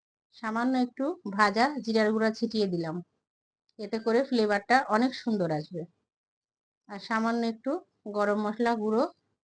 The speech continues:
সে-, এটাও ভেজে গুঁড়ানো, সেটাও দিয়ে দিলাম। ঢাকনা দিয়ে দিব যাতে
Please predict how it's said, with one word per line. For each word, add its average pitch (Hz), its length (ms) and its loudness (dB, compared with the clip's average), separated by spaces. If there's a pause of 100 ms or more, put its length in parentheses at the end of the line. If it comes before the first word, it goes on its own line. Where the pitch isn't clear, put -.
(260)
সে-, 214 120 -10
এটাও 226 340 0
ভেজে 214 340 2 (180)
গুঁড়ানো, 208 420 2 (160)
সেটাও 226 340 0
দিয়ে 185 180 2
দিলাম। 160 280 -2 (800)
ঢাকনা 190 400 -2
দিয়ে 208 200 2
দিব 214 180 -2 (360)
যাতে 196 200 -2